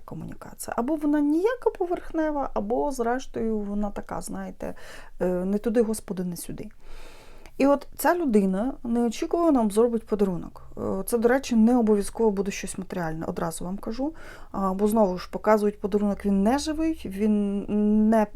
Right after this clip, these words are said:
гарний і не поганий, якби, типу, як такий має бути, але в той же самий, е, час яскравий.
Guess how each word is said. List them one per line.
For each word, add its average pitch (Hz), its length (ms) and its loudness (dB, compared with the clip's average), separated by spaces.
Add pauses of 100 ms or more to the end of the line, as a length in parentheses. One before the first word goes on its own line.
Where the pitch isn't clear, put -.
(260)
гарний 190 720 2
і 196 60 -2
не 185 140 -2
поганий, 269 560 -2
якби, 208 200 -2
типу, 190 240 -6
як 185 100 -6
такий 190 260 -6
має 180 240 -2
бути, 180 360 -8 (840)
але 220 180 10
в 247 80 4
той 220 140 4
же 190 80 -4
самий, 196 440 -2
е, 180 160 -2
час 214 320 0
яскравий. 156 560 -4